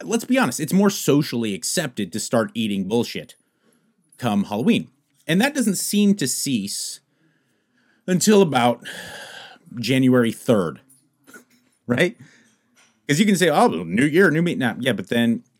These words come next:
you have leftovers from the New Year's Eve party you went to. You have all that crap, that, that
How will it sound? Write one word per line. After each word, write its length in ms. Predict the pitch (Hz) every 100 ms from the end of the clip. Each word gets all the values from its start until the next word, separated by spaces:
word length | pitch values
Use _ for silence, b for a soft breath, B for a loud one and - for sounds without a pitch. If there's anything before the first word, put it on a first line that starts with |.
| _ _
you 160 | 120 117
have 260 | 120 101
leftovers 480 | 104 117 113 104 104
from 460 | - 98 95 87 92
the 80 |
New 80 | 101
Year's 280 | 104 98 87
Eve 160 | 113 104
party 280 | 104 101
you 100 | 101
went 220 | 95 98 -
to. 260 | 101 95 - b b
You 80 |
have 100 | 104
all 140 | 120 139
that 160 | 120
crap, 440 | - - 113 110 -
that, 220 | 104 - _ b b b _ -
that 260 | 107 101